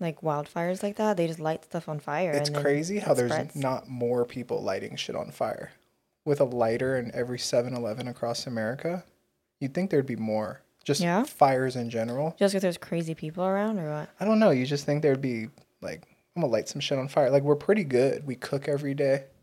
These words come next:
Speaker 2: Like, how are there not? It, it's, it's amazing. Yeah. Maui sucks. Like, those are wildfires. It's pretty wild. But how is there not a wildfire, like, every day?
Speaker 1: Like
Speaker 2: Like, a
Speaker 1: that
Speaker 2: major
Speaker 1: someone
Speaker 2: one.
Speaker 1: caused?
Speaker 2: Uh-huh.
Speaker 1: Hmm.
Speaker 2: Like, how are there not more accidents?
Speaker 1: Yeah, I don't know.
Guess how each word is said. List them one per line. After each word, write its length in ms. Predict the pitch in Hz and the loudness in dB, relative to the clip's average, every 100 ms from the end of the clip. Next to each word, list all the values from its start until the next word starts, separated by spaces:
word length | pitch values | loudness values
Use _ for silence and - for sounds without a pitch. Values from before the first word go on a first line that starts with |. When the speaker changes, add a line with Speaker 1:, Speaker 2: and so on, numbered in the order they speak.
| _ | _
Speaker 2:
Like, 120 | - - | -14 0
how 160 | 135 | 2
are 100 | 151 | 4
there 160 | 147 123 | 4 2
not? 380 | 120 110 110 - | 0 -2 -4 -4
It, 140 | 156 151 | -4 0
it's, 200 | 160 - | -2 -2
it's 220 | 156 143 | -4 -2
amazing. 500 | 170 135 123 - 117 | 0 0 -2 -8 -6
Yeah. 220 | 139 110 - - - _ _ _ _ _ | -2 -2 -4 -16 -20 _ _ _ _ _
Maui 300 | 131 127 123 | 0 2 2
sucks. 420 | 117 123 113 - 120 | 0 0 0 -2 -2
Like, 220 | 107 - | -2 0
those 180 | 123 123 | -2 0
are 60 | |
wildfires. 640 | 117 110 104 - 104 113 127 | 2 2 2 -2 -6 -6 -10
It's 100 | 113 | -8
pretty 160 | 135 | -4
wild. 200 | 120 110 | 0 0
But 100 | 117 | 0
how 180 | - 135 | 0 0
is 100 | 156 | 2
there 100 | 156 | 0
not 220 | 127 120 117 | 0 -2 -2
a 40 | |
wildfire, 720 | 104 104 - - 110 - - _ _ _ | -2 -4 -4 -4 -4 -4 -8 _ _ _
like, 120 | - - _ _ _ | -16 -16 _ _ _
every 280 | 151 135 120 | 0 0 -2
day? 260 | 110 107 - | -2 -2 -2
Speaker 1:
Like 100 | - | -2
Speaker 2:
Like, 120 | 190 | 0
a 20 | 180 | 2
Speaker 1:
that 120 | 170 | 0
Speaker 2:
major 120 | 131 | 2
Speaker 1:
someone 340 | 175 170 160 | 2 2 2
Speaker 2:
one. 80 | 160 | 0
Speaker 1:
caused? 520 | - 147 156 190 - | 0 0 2 -2 -4
Speaker 2:
Uh-huh. 260 | 131 123 123 - _ | -6 -4 -6 -10 _
Speaker 1:
Hmm. 180 | 165 147 | -4 -4
Speaker 2:
Like, 180 | 151 131 | -2 2
how 100 | 139 | 4
are 40 | |
there 100 | 143 | 4
not 160 | 135 113 | 2 0
more 180 | 127 117 | -2 -2
accidents? 680 | 110 - - - - - - - _ _ | -2 -6 -8 -10 -12 -16 -16 -20 _ _
Speaker 1:
Yeah, 220 | 208 214 208 | -6 -4 -4
I 80 | 180 | -4
don't 140 | 202 | -4
know. 140 | 226 | -6